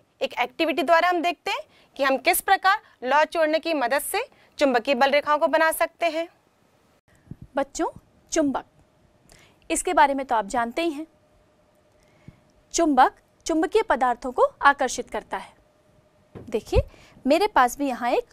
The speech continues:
Speaker 2: चुंबक है। चुंबक में कितने ध्रुव होते हैं? बिल्कुल सही,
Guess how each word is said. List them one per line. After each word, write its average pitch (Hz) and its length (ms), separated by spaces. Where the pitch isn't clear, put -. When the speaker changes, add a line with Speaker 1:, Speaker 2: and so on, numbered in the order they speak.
Speaker 2:
चुंबक 220 340
है। - 120
चुंबक 269 300
में 262 80
कितने 254 240
ध्रुव 330 200
होते 359 200
हैं? 427 120
बिल्कुल 233 240
सही, 220 280